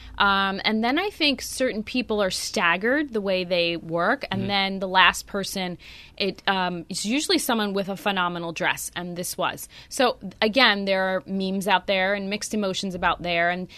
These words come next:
Speaker 1: some people said, "Well, she looked like Rihanna a few years ago in two thousand fifteen when she did the ye-, the yellow, they called it the mustard dress." This was red, and some people said, "Now this is the ketchup dress." So <laughs> those are the memes that are going on.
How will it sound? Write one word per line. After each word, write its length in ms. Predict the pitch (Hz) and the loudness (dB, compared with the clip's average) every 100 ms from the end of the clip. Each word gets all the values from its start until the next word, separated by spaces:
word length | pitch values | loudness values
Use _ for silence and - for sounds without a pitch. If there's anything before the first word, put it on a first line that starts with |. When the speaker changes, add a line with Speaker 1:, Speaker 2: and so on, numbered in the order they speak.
| - | -20
Speaker 1:
some 160 | - 208 | -6 -4
people 240 | 208 196 | -2 -4
said, 240 | 190 185 | -2 0
"Well, 320 | 202 262 262 240 | 4 4 4 2
she 220 | - 202 | -2 -2
looked 240 | 190 - | -4 -4
like 200 | 196 185 | -4 -4
Rihanna 560 | 180 202 226 220 214 196 | -4 -2 2 2 4 2
a 20 | |
few 200 | 190 208 | 0 -6
years 320 | 185 226 254 | -2 0 0
ago 300 | 220 220 208 | 2 2 2
in 80 | 190 | 0
two 160 | 175 190 | -6 -6
thousand 240 | 185 175 | -6 -6
fifteen 420 | 175 165 - 220 | -10 -10 -6 -4
when 120 | 196 175 | -4 -6
she 160 | - | -8
did 220 | 170 175 | -6 -8
the 60 | 160 | -8
ye-, 300 | 170 180 - | 0 0 0
the 240 | 170 165 - | -4 -6 -6
yellow, 380 | 170 175 180 175 | -4 -2 0 -2
they 80 | 156 | -4
called 200 | 185 170 | -6 -8
it 80 | 160 | -6
the 60 | |
mustard 500 | 165 160 - 185 175 147 - | -4 -4 -4 -6 -8 -10 -2
dress." 340 | 180 165 - - - - - - | 0 0 -2 -16 -20 -20 -20 -10
This 300 | - 233 - | 0 0 2
was 260 | 254 226 - - - - - | 2 2 -2 -14 -20 -20 -8
red, 580 | 135 175 208 180 180 - | -6 2 6 6 4 0
and 140 | 185 | -4
some 160 | 180 185 | -6 -6
people 180 | 180 170 | -8 -6
said, 240 | 185 170 | -6 -6
"Now 140 | 175 | -6
this 160 | 175 175 | -6 -6
is 120 | 185 | -6
the 80 | 160 | -8
ketchup 440 | - 196 - 165 | -6 -4 -4 -8
dress." 380 | - 151 - 147 208 202 | -6 -4 -2 0 2 4
So 180 | 190 170 | 4 4
<laughs> 60 | |
those 320 | 170 208 233 247 | 4 2 2 2
are 60 | |
the 120 | 254 | 4
memes 520 | 226 233 247 240 220 202 | 4 6 6 6 6 6
that 140 | 202 | 4
are 160 | - - | 2 -2
going 140 | |
on. 40 | 196 | 0